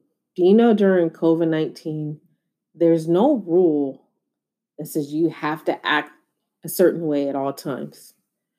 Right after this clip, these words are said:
There's no rule that says fear is not gonna creep up. There's no rule that says, <coughs> excuse me, there's no rule that says, uh,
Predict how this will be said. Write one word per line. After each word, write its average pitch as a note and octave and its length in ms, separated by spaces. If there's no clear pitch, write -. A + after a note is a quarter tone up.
There's D#3+ 140
no G3+ 140
rule F#3+ 240
that E3+ 140
says D#3 420
fear D#3+ 360
is D#3 140
not C#3+ 180
gonna C#3 200
creep C#3+ 280
up. C3 200
There's D3+ 180
no E3 160
rule F3 400
that D#3 160
says, D3+ 540
<coughs> - 0
excuse - 600
me, C#3+ 260
there's F#3+ 180
no G3 120
rule G#3+ 240
that E3 140
says, D#3 380
uh, D3 380